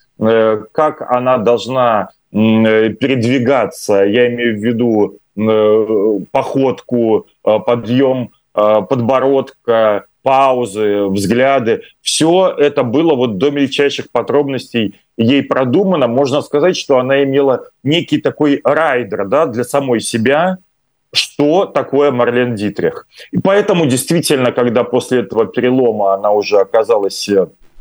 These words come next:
без движения, прикованной к постели в своей парижской квартире,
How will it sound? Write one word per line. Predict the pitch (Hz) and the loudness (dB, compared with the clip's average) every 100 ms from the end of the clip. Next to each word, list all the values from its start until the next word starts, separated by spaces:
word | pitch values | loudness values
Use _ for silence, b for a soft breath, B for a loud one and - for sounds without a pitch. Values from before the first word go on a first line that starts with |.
| - _ _ | -20 _ _
без | 113 139 110 | -2 -2 0
движения, | 135 139 147 131 113 98 - B - | 0 0 0 2 0 -2 -6 B -4
прикованной | 143 147 156 131 123 | -4 0 0 0 -2
к | - | -2
постели | 131 127 - 139 117 104 | -4 -4 -2 0 0 -2
в | |
своей | - 120 120 | 0 -2 0
парижской | 127 135 - 131 | -2 -2 -4 -2
квартире, | - - - 220 208 | -2 -2 0 0 0